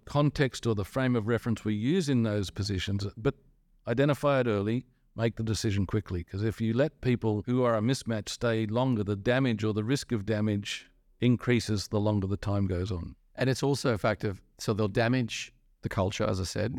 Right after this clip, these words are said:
Speaker 2: which will be a big one. They'll damage your ability to do everything from sales or manage customers or whatever else it might be. But it also, it's gonna be a really difficult conversation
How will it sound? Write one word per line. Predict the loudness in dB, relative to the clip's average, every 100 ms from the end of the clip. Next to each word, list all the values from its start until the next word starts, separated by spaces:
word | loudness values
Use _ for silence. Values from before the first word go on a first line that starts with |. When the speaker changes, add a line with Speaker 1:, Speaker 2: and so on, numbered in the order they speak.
| -8
Speaker 2:
which | -6
will | -2
be | -2
a |
big | 0 -2
one. | -2 -2 -2 0
They'll | 0
damage | 2 2 2 0 -4 -6
your | -2 0
ability | 2 2 2
to | 0 0 0
do | 0 0
everything | 0 -2
from | -2
sales | 0 2 2 2 0 -2
or | -2
manage | -2 -4
customers | -2 -2 -2 0 0 0 -2
or |
whatever | -2 -2 -2
else | -6 -6
it |
might | -6 -6 -6
be. | -6 -6 -10 -14 _
But | 0
it | 2
also, | 2 0 0
it's | 0
gonna | 2
be | 2
a | 2
really | 2 0
difficult | 0 -2 -2 -2
conversation | 0 0 0 -2 -2 -2 -4